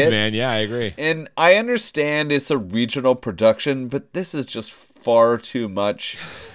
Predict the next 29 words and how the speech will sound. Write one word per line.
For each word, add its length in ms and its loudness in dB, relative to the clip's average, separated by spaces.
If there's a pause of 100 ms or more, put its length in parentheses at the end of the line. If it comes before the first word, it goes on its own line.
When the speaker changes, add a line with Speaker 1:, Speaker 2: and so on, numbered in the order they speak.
(140)
Speaker 1:
of 300 4
this 360 -2
Speaker 2:
<laughs> 60 -10
Speaker 1:
and 320 -6
not 320 4
enough 480 0
moving 500 -4
along 460 -2
the 80 -8
story. 760 -6
I'm 260 0
begging 760 6
for 340 0
them 300 -2
to 120 -8
get 220 -4
eaten 360 -8
by 180 -2
these 200 -10
little 200 -4
puppets. 480 -4
I'm 140 -2
like, 280 -2
"Come 240 -2
on, 220 2
puppeteers, 760 -4
break 440 0
story. 560 2
Just 260 -8